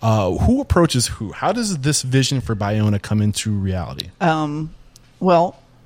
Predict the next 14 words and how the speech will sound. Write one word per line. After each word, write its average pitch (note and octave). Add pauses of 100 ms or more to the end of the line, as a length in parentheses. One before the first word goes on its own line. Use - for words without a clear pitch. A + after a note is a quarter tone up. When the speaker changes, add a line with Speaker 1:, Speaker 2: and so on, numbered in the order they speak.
Speaker 2:
Regina F3
and F#3
her G3
husband E3
Ron C#3
approached C#3
me B2+
and B2
said, A#2
you D3+
know, F#2 (180)
everybody F3+
used F3
to, -